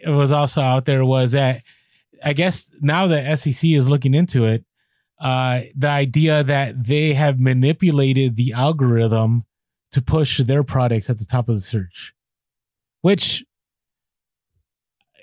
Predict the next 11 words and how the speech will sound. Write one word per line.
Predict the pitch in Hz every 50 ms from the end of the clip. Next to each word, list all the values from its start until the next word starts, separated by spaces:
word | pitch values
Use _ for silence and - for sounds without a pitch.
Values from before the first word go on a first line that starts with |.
| -
that | 156 151 131 165 170 147 -
it's, | 180 131 -
people | _ - 156 165 160 175
are | 165
saying | 135 - 175 160 151
it's | 151 135 -
a | 131
monopoly, | 131 123 127 139 151 165 165 - 165 160 156 156 156 151 147
that | 139 135 123
it | 123
breaks, | 107 135 131 127 120 -